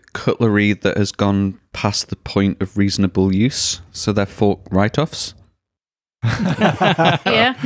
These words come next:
Speaker 3: it could be, um, a company who's taken against, uh, Forkies, the, from Toy Story.
Speaker 1: He is trash.
Speaker 3: Yep.
Speaker 1: See, two of those are puns.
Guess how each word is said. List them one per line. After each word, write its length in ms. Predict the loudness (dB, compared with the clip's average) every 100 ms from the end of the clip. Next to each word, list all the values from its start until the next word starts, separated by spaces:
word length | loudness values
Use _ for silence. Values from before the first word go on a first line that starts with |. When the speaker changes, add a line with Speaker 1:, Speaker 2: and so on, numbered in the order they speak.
| -6 -6
Speaker 3:
it 140 | -2
could 220 | -2 0
be, 480 | 2 4 4 2 0
um, 580 | 0 2 2 2 0 -2 -8 _ -10
a 60 |
company 760 | -4 -2 0 2 2 4 2 2
who's 180 | 2 0 0
taken 300 | 0 2 2
against, 580 | 2 2 2 -2 -10 -8
uh, 160 | -4 -4
Forkies, 680 | 0 2 2 4 2 2 -6 -18 -20 _ _ _ _ _ _ _ -8
the, 100 | -2
from 280 | 2 4 4
Toy 180 | 2
Story. 360 | 0 0 -2 -4 _ _
Speaker 1:
He 120 | -2 0
is 100 | 0
trash. 420 | -4 -4 -6 -10 _
Speaker 3:
Yep. 200 | -8 -6 -10 -16 -20 -6
Speaker 1:
See, 160 | -4
two 280 | -2 0 2
of 120 | 2
those 300 | 2 2 0 -2
are 340 | 0 2 2 -2 _
puns. 720 | -2 0 2 0 -2 -4 -8